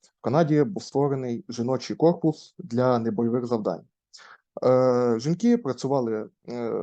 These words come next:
на, в різних сферах, е, такі як водіє-, вони працювали водіями, механіками, стенографістками,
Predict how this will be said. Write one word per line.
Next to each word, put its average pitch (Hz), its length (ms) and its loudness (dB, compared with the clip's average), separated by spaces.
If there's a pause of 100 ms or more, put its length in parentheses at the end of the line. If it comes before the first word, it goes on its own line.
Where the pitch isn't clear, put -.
(260)
на, 131 200 2
в - 140 -4
різних 123 320 0
сферах, 143 640 2
е, 117 400 0
такі - 180 -8
як 117 160 -2 (280)
водіє-, 143 600 0
вони 139 300 -2
працювали 113 460 -4
водіями, 165 500 -2
механіками, 120 760 -6
стенографістками, 123 1000 -2